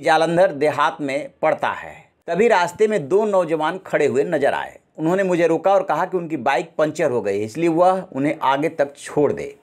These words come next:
उसके बाद वह अपनी जुगाड़ गाड़ी पर बिठाकर उन दोनों को मेहतपुर तक लेकर आया।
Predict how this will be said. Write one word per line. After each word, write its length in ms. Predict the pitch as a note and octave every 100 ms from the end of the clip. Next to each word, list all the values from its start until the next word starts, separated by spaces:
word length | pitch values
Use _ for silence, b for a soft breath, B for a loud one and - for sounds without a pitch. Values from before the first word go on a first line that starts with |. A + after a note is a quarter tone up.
| B B B B
उसके 200 | D#3 G3+
बाद 220 | F#3+ G3+
वह 140 | G3
अपनी 200 | F#3+ F#3+
जुगाड़ 300 | F3 E3 F3+
गाड़ी 220 | F3 E3+ F3+
पर 180 | F#3
बिठाकर 440 | D3 D3 D3+ E3 F3
उन 200 | D#3+ D3
दोनों 240 | D3+ E3
को 120 | D#3+
मेहतपुर 500 | D3+ D3 D#3 C#3+ C#3 C3
तक 140 | B2+
लेकर 380 | E3+ E3+ E3 B2+
आया। 260 | G2 F#2+